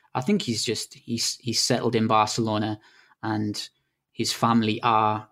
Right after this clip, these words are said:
um, he's idolised there. He's got a lovely life there. Um, why at this stage of your career would you need to unsettle that, uproot that, and, and, and change things and, and, and face potential problems and troubles?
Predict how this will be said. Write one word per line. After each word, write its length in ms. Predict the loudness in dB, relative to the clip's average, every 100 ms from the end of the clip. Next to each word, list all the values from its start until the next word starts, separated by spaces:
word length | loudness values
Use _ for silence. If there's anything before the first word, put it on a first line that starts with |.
| -6
um, 300 | -4 -4 -6
he's 240 | -8 -4 2
idolised 640 | 2 4 2 4 2 0
there. 380 | -4 -2 -2 -4 -10 _ _ _
He's 140 | -10
got 160 | -6 0
a 60 |
lovely 600 | 4 4 4 2 0 -2 -12 _ _ _ _ _
life 460 | 4 4 4 -4
there. 380 | 0 2 0 -4 _ _ _ _ _ -4
Um, 640 | 0 2 2 2 0 -6 _ _ _ _ _ _
why 520 | -12 0 4 6 6
at 120 | 4
this 120 | 2 0
stage 320 | 2 2 2
of 80 | 0
your 160 | 0
career 400 | 2 2 2 2
would 200 | 2 0
you 120 | 0
need 200 | 0 0
to 120 | -2 -2
unsettle 480 | -2 -2 -2 0 -2
that, 200 | -2 -4
uproot 380 | -2 -2 -2
that, 260 | -2 -4 -4
and, 160 | -8 -6
and, 160 | -6
and 140 | -4 -2
change 380 | 0 2 0 -2
things 340 | -4 -4 -4
and, 140 | -6
and, 180 | -6 -6
and 260 | -6 -6 -8 -18 -20 _
face 340 | 0 2 2
potential 560 | -6 -4 -4 -2 -2 -4
problems 560 | -2 0 0 -2 -2
and 100 | -6
troubles? 480 | -4 -2 -2 -4 -8